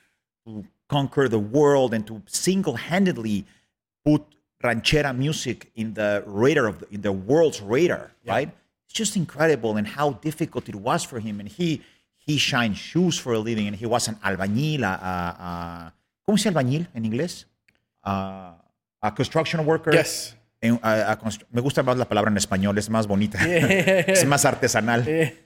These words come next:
Speaker 1: Un albañil, eh, eh, a mechanic, eh, he washed cars. Pero, you know, the, the level of honor he had and the level, the, the ethic and the honor and,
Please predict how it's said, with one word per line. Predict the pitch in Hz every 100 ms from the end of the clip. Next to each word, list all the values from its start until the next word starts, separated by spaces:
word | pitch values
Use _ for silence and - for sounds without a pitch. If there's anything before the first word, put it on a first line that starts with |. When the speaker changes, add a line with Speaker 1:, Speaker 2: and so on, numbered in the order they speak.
| _
Speaker 1:
Un | 117
albañil, | 123 110 110 131 135 127 -
eh, | 104 101 98 95 90 87 _ _ _ _ _
eh, | 95 92 90 - _ _ -
a | 101
mechanic, | 98 113 135 151 139 131 110 -
eh, | 107 101 123
he |
washed | 110 110 107 - -
cars. | 101 120 147 139 127 - - _ _ _ _ _ _ _ _ _ -
Pero, | 123 123 120 110 - -
you | 127
know, | 127 131
the, | 120 113
the | 104 110
level | 110 131 147
of | 120 - -
honor | 117 131 127 101
he | 107
had | 98 101 95
and | 95
the |
level, | 95 104 117 117
the, | 101
the | 104 110 - 123
ethic | 123 127 - - _ _ _ -
and | 98
the | -
honor | 120 123 117
and, | 101